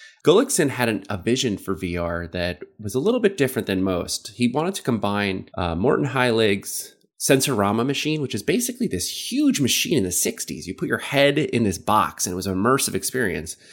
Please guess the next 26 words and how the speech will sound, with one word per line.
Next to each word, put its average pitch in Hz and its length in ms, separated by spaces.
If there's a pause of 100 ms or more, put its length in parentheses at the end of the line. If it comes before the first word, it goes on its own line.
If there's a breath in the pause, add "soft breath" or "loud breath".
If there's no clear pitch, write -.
(420 loud breath)
He 131 60
wanted 180 220
to - 80
mix - 160
that 143 320
with 120 500 (400)
Ivan 147 320
Sutherland's 117 640
Sword 117 220
of - 80
Damocles. 110 760
And 107 120
Sword - 200
of 285 80
Damocles 143 480
was 92 120
this - 320
huge 196 640
binocular 117 560
system. - 380
It 82 40
was 95 140
on 104 100
a 95 40
big 104 340
boom, 101 400